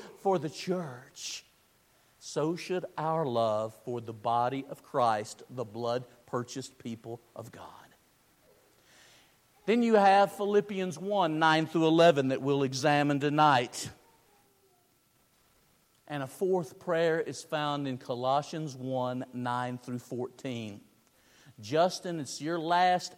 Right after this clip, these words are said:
evening with us for a while. Any of those passages, when you get to Ackerley and start working and teaching, are great passages to help the church at Ackerley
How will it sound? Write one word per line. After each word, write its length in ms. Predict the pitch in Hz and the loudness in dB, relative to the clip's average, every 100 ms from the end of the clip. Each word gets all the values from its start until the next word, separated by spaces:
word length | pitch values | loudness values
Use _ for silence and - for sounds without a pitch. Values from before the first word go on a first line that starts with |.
| _ | _
evening 440 | 180 196 180 175 | -8 -4 -2 -2
with 200 | 165 165 - | -2 -4 0
us 300 | 185 196 - | 2 2 0
for 220 | - 160 | -2 2
a 60 | 139 | 2
while. 540 | 151 175 196 226 - - _ _ _ _ _ _ 294 294 _ _ _ _ _ 294 - | 6 6 6 2 -4 -14 _ _ _ _ _ _ -20 -20 _ _ _ _ _ -20 -12
Any 360 | 151 190 208 208 | -6 -6 -4 -4
of 120 | 196 | -4
those 260 | 185 202 196 | -4 -4 -6
passages, 920 | - 175 156 147 117 104 104 117 - | 0 2 2 0 -10 -12 -14 -14 -12
when 180 | 120 117 | -10 -8
you 160 | 127 | -8
get 280 | 139 151 147 | -6 -4 -4
to 80 | - | -6
Ackerley 640 | 131 143 147 - 147 135 127 | -4 -2 -2 -4 -6 -4 -4
and 100 | 120 | -8
start 380 | - 143 139 120 | -6 -2 -2 -2
working 460 | 135 147 139 135 | -6 -6 -8 -8
and 120 | 120 | -8
teaching, 640 | 117 143 131 - 104 104 104 - _ | -8 -8 -8 -12 -18 -18 -20 -20 _
are 120 | 113 | -14
great 400 | 101 113 120 135 | -12 -10 -8 -10
passages 1040 | - 117 110 - 104 95 98 104 131 - - _ _ _ _ _ _ | -8 -6 -6 -10 -16 -18 -20 -16 -14 -14 -16 _ _ _ _ _ _
to 100 | 110 | -10
help 480 | 107 127 120 - - | -8 -6 -6 -8 -14
the 80 | 127 | -18
church 520 | - 135 113 107 - | -12 -8 -8 -10 -14
at 120 | 113 | -12
Ackerley 640 | 107 101 95 107 95 101 | -8 -10 -10 -20 -20 -20